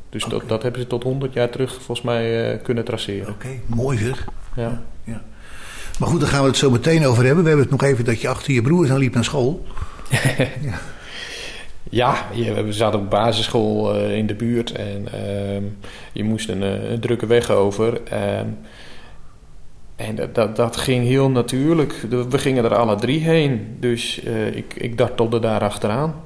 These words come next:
Speaker 1: Weet je, de schil-, ik schil ook niet heel veel met mijn broers. En, eh, nou ja, van, van groot naar klein. Eh, ik, ik heb het altijd een beetje, als je terugkijkt naar de foto's, een, het idee van dat zijn de drie Daltons.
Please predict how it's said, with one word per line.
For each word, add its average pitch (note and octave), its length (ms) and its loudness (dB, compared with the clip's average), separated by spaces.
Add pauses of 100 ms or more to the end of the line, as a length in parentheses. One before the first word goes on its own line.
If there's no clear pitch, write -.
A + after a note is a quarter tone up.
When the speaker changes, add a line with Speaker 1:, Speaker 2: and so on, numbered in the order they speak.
(720)
Speaker 1:
Weet A#2 200 -6
je, G#2+ 280 2
de A2 120 0
schil-, - 380 4
ik - 100 -4
schil C#3 300 4
ook C#3+ 140 0
niet C3+ 140 0
heel C3+ 220 6
veel C3 260 4
met A#2+ 160 2
mijn A#2 160 2
broers. A2+ 480 0 (720)
En, G2+ 500 -4
eh, F#2+ 60 -2 (340)
nou B2 220 -4
ja, A2+ 240 -2 (180)
van, A#2 360 0
van A#2 300 -2
groot B2 240 4
naar A2+ 80 -2
klein. B2+ 380 0
Eh, A2 240 -4
ik, A2+ 140 -6
ik A2+ 120 -6 (400)
heb A#2+ 140 2
het - 100 -4
altijd A#2 240 4
een C3 80 0
beetje, B2 320 4
als B2 140 2
je C3 80 -4
terugkijkt C3 440 2
naar B2+ 100 4
de B2+ 80 2
foto's, B2 440 2
een, B2 220 -2
het B2 180 -4
idee B2+ 320 6
van B2+ 120 0
dat B2 160 2
zijn B2 180 4
de B2 60 0
drie B2 180 2
Daltons. A2+ 600 4